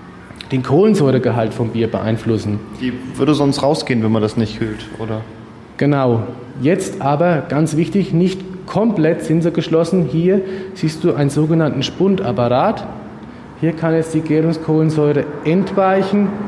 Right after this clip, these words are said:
Speaker 1: weil es ist ja eine enorme Energie. Wenn wirklich komplett geschlossen wäre, würde der Tank platzen. Irgendwo
Speaker 2: Ja,
Speaker 1: muss ja Druck
Speaker 2: da muss ja
Speaker 1: abgelassen
Speaker 2: Druck hin.
Speaker 1: werden. Genau. Durch eine Membrane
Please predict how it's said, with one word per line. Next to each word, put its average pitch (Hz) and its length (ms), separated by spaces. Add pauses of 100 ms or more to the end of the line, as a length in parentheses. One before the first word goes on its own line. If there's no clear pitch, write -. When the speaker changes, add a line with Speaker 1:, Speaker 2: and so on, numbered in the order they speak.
(840)
Speaker 1:
weil 135 300 (500)
es 139 140
ist 151 140
ja 143 100
eine 131 140
enorme 143 460
Energie. 147 560 (140)
Wenn 139 220
wirklich 190 360
komplett 165 400
geschlossen 175 460
wäre, 160 340 (140)
würde 143 100
der 139 100
Tank 143 240
platzen. 127 540
Irgendwo 160 300
Speaker 2:
Ja, 147 60
Speaker 1:
muss 165 180
ja 156 80
Druck 156 240
Speaker 2:
da - 60
muss 131 180
ja 190 60
Speaker 1:
abgelassen 156 260
Speaker 2:
Druck 156 80
hin. 156 80
Speaker 1:
werden. 160 180 (320)
Genau. 123 340 (540)
Durch 139 220
eine 147 180
Membrane 139 680